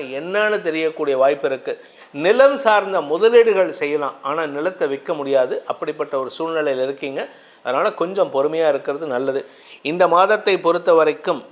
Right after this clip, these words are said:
இந்த தனுசு ராசியில் பிறந்தவர்களுக்கான சந்திராஷ்டம நாட்கள்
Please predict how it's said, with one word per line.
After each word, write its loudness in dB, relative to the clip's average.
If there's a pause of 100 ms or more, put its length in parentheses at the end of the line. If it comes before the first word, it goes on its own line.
இந்த 2
தனுசு 0
ராசியில் 2
பிறந்தவர்களுக்கான -2 (160)
சந்திராஷ்டம -2
நாட்கள் -6